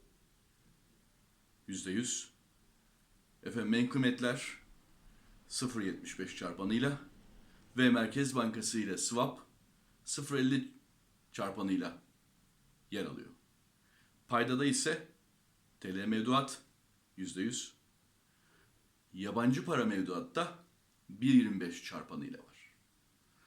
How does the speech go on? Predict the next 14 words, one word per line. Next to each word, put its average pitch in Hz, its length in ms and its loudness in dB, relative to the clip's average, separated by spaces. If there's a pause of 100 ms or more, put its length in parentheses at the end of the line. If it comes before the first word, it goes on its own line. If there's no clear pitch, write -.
(140)
İyi, 202 160 2
hoş, 156 280 4
güzel. 113 440 -2 (180)
Özellikle 92 420 -8
tabii 87 180 -10
teknisyenler - 1160 -6
açısından 98 500 -2
bunun 101 180 -2
ne 104 60 -2
anlama 98 340 -2
geldiği 95 440 -2 (120)
net 143 240 0
ama 151 320 2 (280)
biz 147 340 -2